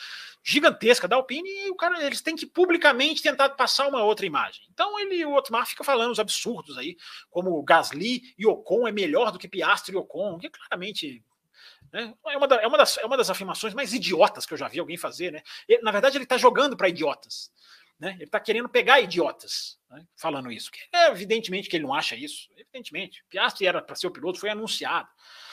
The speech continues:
Então, assim, a, a Alpine, ela vai demorar muito tempo pra ela se curar da M que ela fez, né? M três pontinhos. Ela fez uma verdadeira M e agora vai tentar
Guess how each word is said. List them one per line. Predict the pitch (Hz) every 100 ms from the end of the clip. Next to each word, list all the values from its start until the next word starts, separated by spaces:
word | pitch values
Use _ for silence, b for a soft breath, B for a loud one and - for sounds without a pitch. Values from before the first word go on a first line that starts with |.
| B B
Então, | -
assim, | 294 - 180
a, |
a | 196 - 208 -
Alpine, | 240 233 233 277
ela | 185 214
vai | 247
demorar | 226 247 240
muito | 226 262 294 254
tempo | 208 220 -
pra | 135 156
ela | 160
se | - 190
curar | - 247 196 202
da | 170 147 - _ _ _ _ _ _ _ _ -
M | 240 262 185 123
que | -
ela | 196
fez, | - 156 -
né? | - - -
M | 208 220
três | 220 220
pontinhos. | 247 220 - 180 - -
Ela | -
fez | - 175
uma | 185 226 - _
verdadeira | - 240 - 196 - 220 190
M | 208 247 349
e | 403 392 - B
agora | - 277
vai | 277
tentar | 277 214 233